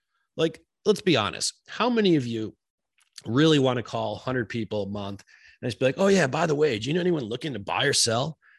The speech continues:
To me, that feels so unauthentic, and most of us will never do that. But if your videos are automatically doing it and nurturing all the time, you don't have to.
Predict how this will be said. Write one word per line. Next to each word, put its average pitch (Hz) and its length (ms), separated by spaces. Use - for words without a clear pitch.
To 165 80
me, 240 120
that 214 220
feels 165 200
so 156 340
unauthentic, 104 640
and 120 120
most 226 240
of 156 80
us 143 160
will 127 120
never 120 280
do 165 200
that. 104 220
But 170 100
if 180 100
your 180 100
videos 220 400
are 147 80
automatically 151 540
doing 151 320
it 127 100
and 117 80
nurturing 135 440
all 120 120
the 107 80
time, 156 360
you 131 100
don't 143 220
have 101 300
to. - 100